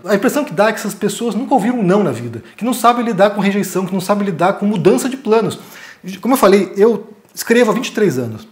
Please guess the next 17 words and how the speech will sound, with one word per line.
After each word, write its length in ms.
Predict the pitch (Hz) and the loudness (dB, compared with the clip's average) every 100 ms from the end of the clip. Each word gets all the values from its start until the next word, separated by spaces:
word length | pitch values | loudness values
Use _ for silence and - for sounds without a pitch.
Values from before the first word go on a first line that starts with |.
| - - - | -20 -20 -12
E 80 | 170 | -2
eu 100 | 240 | -2
tive 380 | 247 - 254 165 | -2 -2 0 0
já 260 | 143 175 185 | 2 4 4
projetos, 560 | 180 170 135 180 180 | 2 -2 0 0 -2
como 160 | - 247 | 0 0
esse 100 | 233 | 4
da 80 | 240 | 4
Leia, 280 | 226 233 | 6 4
por 120 | 165 147 | 2 0
exemplo. 300 | 127 127 151 | -2 -6 -8
Esse 80 | 175 | 0
da 120 | 196 | 2
Leia, 340 | 185 233 254 | 2 2 0
ele 140 | 202 202 | -2 -4
foi 140 | 226 | -4
cancelado. 680 | 208 285 - 190 175 202 | -6 -6 -4 0 0 0